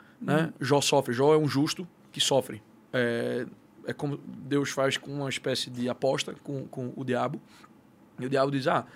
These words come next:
Speaker 1: Jó só é bom porque tu, porque tu dá coisas boas pra ele. Ele é abençoado, ele tem uma boa família, ele tem, ele tem,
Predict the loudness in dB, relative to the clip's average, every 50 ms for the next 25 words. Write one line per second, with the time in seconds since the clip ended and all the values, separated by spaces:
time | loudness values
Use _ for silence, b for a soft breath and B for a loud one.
0 | b b b b b -6 0 2 4 4 4 4 2 2 2 2 2 0 0 -2
1 | -4 -6 -8 -8 -8 -6 -8 -8 -8 -8 -10 -12 -14 -10 -8 -8 -6 -6 -8 -8
2 | -4 0 0 0 0 0 -2 -4 -4 -4 -2 -2 -2 -4 -4 -4 -2 0 2 2
3 | 2 2 0 -4 -6 -6 -4 -4 -2 0 0 0 -2 -2 -4 -2 0 2 2 2
4 | 2 2 0 -2 -4 -4 -6 -4 -4 -4 -4 -4 -6 -6 -6 -6 -4 -2 -2 -2
5 | -2 -4 -6 -6 -6 -6 -6 -6 -6 -8 -8 -10 -8 -8 -6 -6 -6 -6